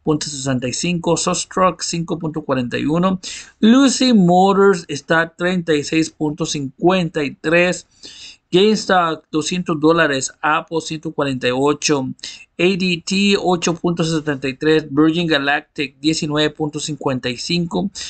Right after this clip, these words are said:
Cheesecake Factory, cuarenta y dos punto cuarenta y seis, Amazon, tres mil trescientos dieciocho, Netflix, seiscientos ochenta y uno, Tesla,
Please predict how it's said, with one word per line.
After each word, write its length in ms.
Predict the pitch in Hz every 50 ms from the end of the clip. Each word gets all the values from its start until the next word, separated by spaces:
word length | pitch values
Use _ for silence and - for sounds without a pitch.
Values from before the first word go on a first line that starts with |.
| - - _
Cheesecake 500 | _ - - 226 214 - - 214 196 170
Factory, 600 | - - 180 170 170 165 - - 170 160 160 160 160
cuarenta 380 | - - 170 170 165 156 156
y 20 | 143
dos 160 | 143 147 147
punto 300 | - - 156 147 151 147
cuarenta 340 | 151 143 131 127 120 - 127
y 60 | 123
seis, 360 | - - 165 165 165 165 - - - _ - _ _ _ 180
Amazon, 520 | 175 180 175 180 175 151 175 175 170 160
tres 160 | 156 143 139
mil 260 | 131 139 151 156 156 -
trescientos 540 | 147 135 - - 156 151 147 - 156 139
dieciocho, 960 | 143 165 - - - 147 - - _ - 139 156 165 165 - 175 170 175 180 - _ - - - - _
Netflix, 600 | - 151 160 170 160 - - 170 175 175 170 -
seiscientos 680 | - 151 143 135 - 156 156 156 - 165 160 - - - _ _
ochenta 420 | _ 139 131 - 147 139 139 - 135
y 100 | 131 135
uno, 400 | 143 151 160 165 175 180 175 170 - - - - - - - _ _ _ _
Tesla, 880 | - 185 196 208 208 208 - - - 170 170 175 175 180 180 170 -